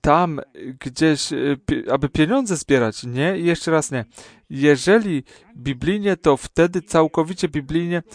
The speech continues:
w z-, e, w zwiastowaniu, w, e, w uczynkach i we wszystkim. Czy jesteście za tym? Tak.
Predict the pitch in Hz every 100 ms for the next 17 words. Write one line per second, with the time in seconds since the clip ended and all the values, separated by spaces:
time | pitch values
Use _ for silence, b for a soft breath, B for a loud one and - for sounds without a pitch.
0 | B B - 127 - 147 147 147 - -
1 | 143 143 135 131 139 - 127 135 - 160
2 | - 151 165 180 156 139 - - 143 143
3 | 131 b b b b _ _ _ - _
4 | - - 156 185 175 165 151 147 151 147
5 | 160 - 170 - 143 131 - 175 165 180
6 | 160 170 165 165 180 - 131 117